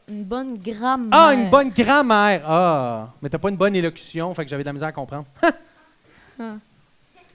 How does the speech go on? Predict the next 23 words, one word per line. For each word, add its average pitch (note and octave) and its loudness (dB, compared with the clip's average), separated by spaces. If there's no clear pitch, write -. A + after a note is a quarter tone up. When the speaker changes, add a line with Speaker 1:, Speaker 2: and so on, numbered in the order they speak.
Speaker 1:
Par D#4 -6
exemple, C4 -6
si F4+ -8
je E4 -2
vous A#3 -4
lis A#3+ -4
une A#3+ -4
phrase C#4 -4
avec A#3 -6
une A3+ -6
mauvaise C4 -6
grammaire, A#3 -10
ça D4 -6
donne D4+ -4
ceci. « G3+ -10
Maman C#4 -4
dit A#3 -14
que B3+ -12
lire, B3+ -8
y A3 -10
a A3 -10
pas B3 -8
besoin. G3 -12